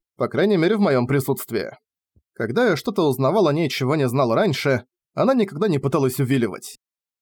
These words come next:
"Господин Сама, почему вы так обо мне думаете? Я бы никогда так не сказала!" "И правильно. Я не прощаю ложь". "Ага!" Фира кивнула, и я погладил ее по голове. "Ура!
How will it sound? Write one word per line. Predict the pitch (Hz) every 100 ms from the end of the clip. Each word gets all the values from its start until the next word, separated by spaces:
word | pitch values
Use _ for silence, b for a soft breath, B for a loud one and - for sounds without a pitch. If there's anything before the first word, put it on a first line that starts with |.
| _ _
"Господин | 208 208 233 - 240 175 240 311
Сама, | 349 302 214 143 107 - _ _ -
почему | - - 311
вы | 359
так | 349 -
обо | 262 269
мне | 277
думаете? | 269 339 302 208 151 131 147 113 - _ _ _ _
Я | 202 233
бы | 208
никогда | 233 247 226 175 285
так | 415
не | 392
сказала!" | - 294 214 208 170 139 117 - - _ _ _ _ -
"И | 139
правильно. | 165 151 123 110 87 - _ _ _
Я | - 123 147
не | 151
прощаю | 160 151 - 147 110
ложь". | 104 - - - _ _ _ -
"Ага!" | 226 202 285 294 180 120 - _ _ _ _ _ _
Фира | - 127
кивнула, | 120 123 107 139 160 151 139 -
и | 120
я | 110 131
погладил | 269 151 123 185
ее | 135 110
по | 139
голове. | 147 123 113 85 - _ _ _ _ -
"Ура! | 233 240 202 226 240 170 131